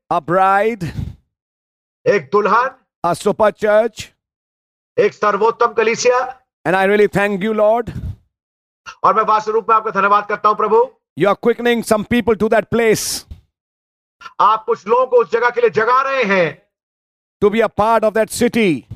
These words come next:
Speaker 2: ताकि उस नगर का हिस्सा हो सके।
Speaker 1: Bring them back to that literal spot।
Speaker 2: उन्हें वास्तविक उस जगह पे लेके आ रहे हैं।
Speaker 1: In a spiritual sense।
Speaker 2: एक आत्मिक मायने में।
Speaker 1: To be quickened to that place।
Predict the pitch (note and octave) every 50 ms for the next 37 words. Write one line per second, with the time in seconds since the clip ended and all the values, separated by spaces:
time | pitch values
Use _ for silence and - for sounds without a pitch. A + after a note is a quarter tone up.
0 | - - - - - - - - _ _ _ _ _ _ _ _ _ _ - -
1 | A#3 - - C4+ C4+ - - A#3 A#3+ B3+ C4 C4 C4+ C4 A#3+ C4 - - C#4+ C4
2 | B3 D4+ - - G#3+ - G3+ G3+ F#3 D#3+ C3 B2+ - _ _ _ _ _ - A#3
3 | B3+ B3 A#3 G#3 B3 B3 A3 F#3 B3 B3+ B3 - - A#3 A3+ A#3+ - A3 A#3+ B3
4 | - - B3 A#3+ G#3 - - - B3+ B3+ A#3+ G#3+ F#3+ - _ _ - - - -
5 | _ _ _ _ _ _ _ _ _ _ _ _ _ _ _ _ - - A#4 B4
6 | C5 A#4+ B4 B4+ - - - - C#5 C#4 B4+ - F#4 C4+ - - A#3 A3+ B3 B3
7 | B3 C4 B3 B3+ B3 B3+ C4 B3 B3 B3 B3 B3 A3+ G3+ A3+ A3 G3+ F3 D#3 C3+
8 | B2+ - _ - G3 G#3+ A3+ G3+ - - _ - A#3+ C4 A#3+ - B3 B3+ A3+ -
9 | - B3 A#3+ A3 F#3+ D#3 C3+ - - - - - _ - - - _ _ _ _
10 | _ _ _ _ _ _ - - - - - - - A3+ - - A3 - C5 -
11 | - - C4+ B3+ - G#3+ G3+ A#3+ B3+ C#4+ C#4 C#4+ C#4+ C4+ C4+ A#3+ G#3+ F3 C3+ -
12 | _ _ _ _ _ _ _ _ - G3 F#3+ G#3+ G#3 - - B3+ C4+ - C4 C4
13 | A3+ F3 A#3+ A3+ A#3 G#3+ - - A3 A#3 A3+ G#3 E3 - - - - -